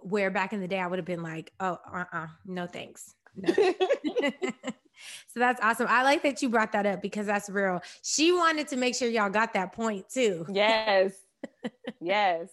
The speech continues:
Speaker 2: Don't be fooled.
Speaker 1: Don't be
Speaker 2: You're not gonna
Speaker 1: fooled.
Speaker 2: come out of hair school balling.
Speaker 1: <laughs>
Speaker 2: That's not how it works.
Speaker 1: No, it takes
Speaker 2: <laughs>
Speaker 1: time,
Speaker 2: You have
Speaker 1: guys.
Speaker 2: to invest. Yes. And you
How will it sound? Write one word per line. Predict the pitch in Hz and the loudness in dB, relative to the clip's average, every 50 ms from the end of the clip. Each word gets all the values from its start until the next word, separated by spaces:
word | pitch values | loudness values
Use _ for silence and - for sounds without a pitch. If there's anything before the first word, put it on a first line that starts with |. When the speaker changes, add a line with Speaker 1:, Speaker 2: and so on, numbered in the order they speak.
| - - 196 202 190 - 180 - - | -18 -20 -20 -12 -8 -6 -6 -6 -4
Speaker 2:
Don't | 202 226 233 | -6 -4 -2
be | 262 269 277 | -2 -2 -2
fooled. | 269 - 277 277 294 277 254 214 175 156 170 - _ _ - 262 | 0 4 4 6 6 6 4 2 0 -6 -14 -20 _ _ -6 -2
Speaker 1:
Don't | 226 277 285 320 359 - | 0 2 2 2 2 6
be | 392 | 6
Speaker 2:
You're | 415 - - | 6 6 6
not | |
gonna | 311 320 320 311 262 220 202 | 4 2 4 4 4 4 4
Speaker 1:
fooled. | 175 180 | 2 2
Speaker 2:
come | - 311 285 285 | 2 2 2 2
out | 285 294 311 311 | 2 4 4 4
of | 320 | 4
hair | 370 311 302 311 320 | 2 0 -2 -2 -6
school | - - 330 302 311 320 302 302 | -6 -8 -8 -8 -8 -8 -6 -4
balling. | 349 339 359 349 330 285 233 220 220 | -2 -2 0 0 -2 -2 -4 -4 -4
Speaker 1:
<laughs> | 233 294 285 - - - - 220 - | -2 -2 -2 -4 -6 -6 -6 -2 2
Speaker 2:
That's | - 311 302 294 - 302 | 4 4 4 4 2 0
not | 302 302 320 320 | -2 -2 -2 0
how | 330 330 330 330 | 0 2 4 2
it | 330 339 | 2 2
works. | 349 359 349 311 - - _ _ _ _ _ - - | 2 0 0 0 0 -2 _ _ _ _ _ -20 -14
Speaker 1:
No, | 185 185 185 - - - - 381 370 - - | -12 -10 -8 -8 -8 -6 -6 -6 -6 -2 0
it | 359 - - - 247 277 277 | 0 0 0 0 0 0 2
takes | 294 277 277 269 277 294 | 2 -2 -2 -4 -6 -8
Speaker 2:
<laughs> | 285 | -2
Speaker 1:
time, | - 247 240 247 254 240 226 | 2 4 4 6 4 4 4
Speaker 2:
You | 208 | 2
have | 240 226 208 185 180 180 | 2 2 2 2 0 0
Speaker 1:
guys. | |
Speaker 2:
to | 175 - 254 254 | 0 0 0 0
invest. | 254 226 208 247 226 233 269 - - _ _ _ _ _ _ _ _ _ _ - | -2 -2 0 2 2 2 0 -4 -10 _ _ _ _ _ _ _ _ _ _ -6
Yes. | 208 220 214 214 190 180 185 190 - | -2 0 2 2 0 0 -4 -8 -8
And | - 226 233 | -8 -6 -6
you | 269 | -6